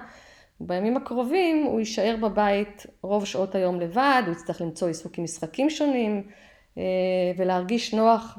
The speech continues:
בסביבה הבטוחה שלו. אז, אה, זה לא המקום להסביר איך מחנכים גור כלבים חדש לעשיית צרכים, איך מקנים, איך מתווכים לו את כל הרגלים האלה,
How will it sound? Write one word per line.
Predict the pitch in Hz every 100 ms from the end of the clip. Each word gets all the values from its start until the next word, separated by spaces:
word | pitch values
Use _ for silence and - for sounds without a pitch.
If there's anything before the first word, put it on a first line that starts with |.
| -
בסביבה | - 185 180
הבטוחה | 190 185 180 - 156
שלו. | - 147 143 143 _ - - - - - _
אז, | 175 170 175
אה, | 185
זה | 185
לא | 180
המקום | 226 262 247 233
להסביר | 226 226 196 190
איך | 185 196
מחנכים | 226 208 202 208 202 190 - -
גור | - 202 196 -
כלבים | 208 180 190 190
חדש | 190 180 185
לעשיית | 185 180 175
צרכים, | 175 165 - 247 226
איך | 175 -
מקנים, | 165 - 226 240 214 190
איך | 175
מתווכים | - 170 165 - 233
לו | 247
את | 240
כל | 226
הרגלים | 214 202 190 190 185
האלה, | 175 185